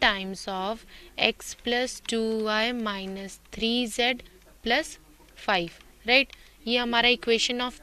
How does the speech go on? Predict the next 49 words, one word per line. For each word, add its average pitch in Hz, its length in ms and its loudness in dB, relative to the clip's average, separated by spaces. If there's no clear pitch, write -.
plane 233 220 6
आ 240 120 4
जाएगा, 247 400 2
राइट। 262 240 4
इसको 254 220 -4
सॉल्व 233 240 2
करेंगे 240 300 2
तो 277 100 -2
हमें 240 240 -2
क्या 247 140 2
चाहिए, 247 300 4
लैम्डा 220 400 4
की 240 180 -2
वैल्यू 185 320 0
चाहिए। 180 340 -6
अब 208 100 4
देखो 202 320 0
ये 254 140 2
हमारा 254 380 0
प्लेन 208 260 2
है, 175 120 -8
मतलब 226 300 0
हमें 247 220 -2
समझ 247 340 -4
में 254 100 0
आ 220 100 4
रहा 202 120 0
है 220 100 2
कि 262 120 -4
हमारा 226 320 0
क्वेश्चन 220 680 0
क्या 247 120 6
कह 202 160 2
रहा 190 100 2
है 233 100 0
कि 277 220 4
एक 262 280 6
लाइन 202 300 2
की 262 160 -4
इक्वेशन 220 460 -2
फाइंड 180 320 -4
करो 202 240 -4
जो 269 120 -2
इस 262 140 -4
पॉइंट 202 280 -6
से 220 100 -2
होके 208 200 -2
जाती 185 380 -4
है 277 120 -2